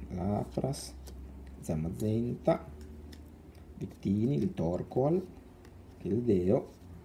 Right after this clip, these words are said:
Regirock e Zamazenta Gold, forse la carta più bella, una fra le più ricercate. Direi che in questo <laughs> è andato veramente bene,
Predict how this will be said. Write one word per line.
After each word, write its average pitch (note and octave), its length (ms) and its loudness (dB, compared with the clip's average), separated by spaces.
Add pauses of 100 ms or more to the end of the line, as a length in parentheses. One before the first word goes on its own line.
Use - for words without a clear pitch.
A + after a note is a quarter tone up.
(400)
Regirock A2+ 720 4 (420)
e G#2 160 4
Zamazenta F#2+ 600 4
Gold, D#2 440 -2
forse - 280 -6
la E2+ 60 -4
carta D#2+ 280 -4
più D#2+ 140 -6
bella, D2 380 -4 (1200)
una G#2 160 6
fra F#2+ 100 2
le F#2+ 80 8
più F#2+ 160 6
ricercate. - 800 2 (840)
Direi G#2+ 340 10
che - 160 6
in F#2 300 8
questo - 600 6 (280)
<laughs> E3+ 840 2
è G#2 100 -2
andato G#2 420 6
veramente G2 680 8
bene, E2 420 4